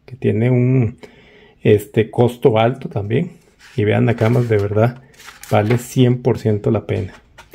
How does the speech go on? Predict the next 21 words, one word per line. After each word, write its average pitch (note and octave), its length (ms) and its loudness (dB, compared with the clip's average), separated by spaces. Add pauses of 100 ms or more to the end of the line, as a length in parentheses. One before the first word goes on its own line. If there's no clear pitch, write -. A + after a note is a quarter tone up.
(480)
Tengo A#2 180 4
un C#3+ 80 6
amigo C3 280 6
que A#2+ 80 -2
ya G#2+ 120 2
tiene C3 220 4
los C#3 160 2
catorce A2+ 380 0
volúmenes, B2 600 4
y A2+ 40 2
vieran G#2+ 240 0
en C3 140 4
la G#2+ 60 2
biblioteca G2+ 500 -4
cómo A#2 180 0
se A2 140 0
ve, G2+ 120 2
es - 180 -6
una A#2+ 180 0
cuestión - 500 -2 (160)
increíble. G#2 760 0